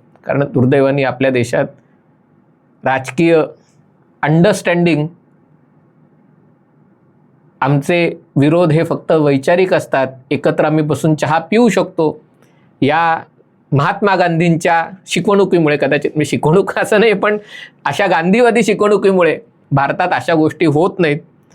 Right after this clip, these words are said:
पण चांगली गोष्ट आहे की अमेरिकेत तरी डोनाल्ड ट्रम्प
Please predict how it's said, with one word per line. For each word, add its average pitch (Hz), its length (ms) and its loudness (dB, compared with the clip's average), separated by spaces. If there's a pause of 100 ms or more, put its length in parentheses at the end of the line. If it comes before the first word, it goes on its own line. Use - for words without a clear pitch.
(480)
पण 170 200 0 (480)
चांगली 151 300 0
गोष्ट 160 320 -2
आहे 151 120 2
की 170 140 -2
अमेरिकेत 185 640 0
तरी 175 140 2
डोनाल्ड 151 360 0
ट्रम्प 135 280 -2